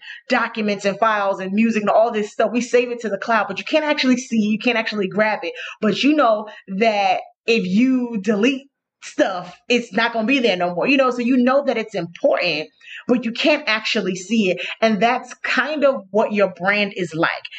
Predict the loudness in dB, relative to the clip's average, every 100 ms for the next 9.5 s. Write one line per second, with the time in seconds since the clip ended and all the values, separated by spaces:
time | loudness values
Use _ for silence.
0 | -2 0 0 0 0 -2 -2 -12 -4 0
1 | 0 0 -6 -8 -4 -2 0 0 0 -4
2 | -6 -14 -16 -2 2 2 2 0 0 0
3 | 0 0 2 2 0 0 0 -2 -10 -14
4 | -20 _ -20 -12 -2 -2 0 -2 0 2
5 | 2 0 0 0 -2 -2 2 2 2 0
6 | -6 -6 0 2 4 2 0 0 -2 0
7 | 0 2 0 -2 -2 -4 -2 -2 0 -2
8 | -2 -2 -4 -2 -2 -2 -2 0 0 0
9 | -2 -2 -2 -6 -16